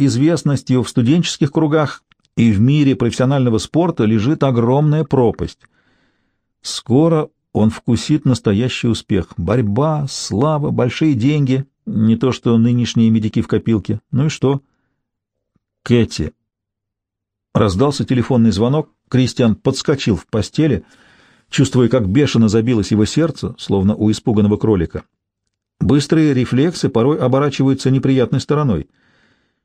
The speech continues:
В конце концов, это обычный телефон. Может быть, Чарли и Эдди звонят ему, чтобы позвать на вечеринку.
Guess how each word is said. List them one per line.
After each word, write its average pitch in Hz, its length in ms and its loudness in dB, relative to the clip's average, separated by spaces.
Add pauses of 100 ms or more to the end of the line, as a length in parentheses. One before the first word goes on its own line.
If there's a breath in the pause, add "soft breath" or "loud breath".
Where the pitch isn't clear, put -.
(120)
В - 80 -20
конце 120 380 0
концов, 123 440 0
это 120 240 0
обычный 139 380 0
телефон. 135 680 -2 (680)
Может 151 200 0
быть, 170 140 0
Чарли 156 340 0
и 175 220 0
Эдди 104 200 0
звонят 117 480 0
ему, 104 280 0
чтобы 107 260 0
позвать 110 340 0
на 113 60 2
вечеринку. 104 560 -2